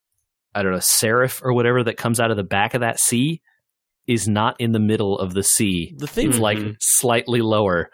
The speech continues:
Speaker 2: The thing
Speaker 1: One
Speaker 2: I don't
Speaker 1: end is
Speaker 2: understand
Speaker 1: pointed,
Speaker 2: about
Speaker 1: the
Speaker 2: it
Speaker 1: other
Speaker 2: is,
Speaker 1: one
Speaker 2: like,
Speaker 1: isn't. It's like,
Speaker 2: why?
Speaker 1: oh my God.
Speaker 2: Why does it need that serif? It's weird.
Speaker 1: No, I don't know either. I can only assume they do this stuff just to make knockoffs impossible to produce 'cause no one could get all these <laughs> details right.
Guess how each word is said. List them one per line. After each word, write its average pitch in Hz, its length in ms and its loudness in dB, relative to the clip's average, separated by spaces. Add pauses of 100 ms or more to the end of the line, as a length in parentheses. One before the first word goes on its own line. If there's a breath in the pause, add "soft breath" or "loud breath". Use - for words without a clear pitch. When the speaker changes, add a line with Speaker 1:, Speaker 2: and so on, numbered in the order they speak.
Speaker 2:
The 156 80 -4
thing 117 180 -4
Speaker 1:
One 135 120 2
Speaker 2:
I 143 60 -2
don't 139 80 2
Speaker 1:
end 143 140 0
is 131 100 2
Speaker 2:
understand 143 180 -2
Speaker 1:
pointed, 123 220 2
Speaker 2:
about 107 100 -6
Speaker 1:
the 117 80 0
Speaker 2:
it 113 60 0
Speaker 1:
other 113 100 2
Speaker 2:
is, 110 40 -4
Speaker 1:
one 113 140 2
Speaker 2:
like, 117 80 -2
Speaker 1:
isn't. 110 300 -2
It's - 180 -6
like, 117 160 0
Speaker 2:
why? 135 160 -6
Speaker 1:
oh 113 140 0
my 104 220 -4
God. 92 340 -8 (480)
Speaker 2:
Why 120 240 0
does 147 160 0
it 113 80 -4
need 113 240 -6
that - 260 -8 (640)
serif? 110 440 -6
It's - 200 -8
weird. 101 460 -12 (420)
Speaker 1:
No, 98 220 0
I 92 120 0
don't 95 180 0
know 82 160 -4
either. 76 260 -12 (480 soft breath)
I 135 80 2
can 139 160 -2
only 185 360 2
assume 127 440 2
they 110 140 2
do 107 180 0
this 110 180 0
stuff 98 280 -2
just 104 240 -2
to 110 60 -4
make 101 180 0
knockoffs 95 500 0
impossible 98 580 -2
to 95 100 -8
produce 107 400 -2
'cause 92 180 -4
no 95 160 0
one 104 120 0
could 104 160 -4
get 92 140 -2
all 101 160 0
these 101 180 -2
<laughs> 104 80 -2
details 143 560 0
right. 185 320 0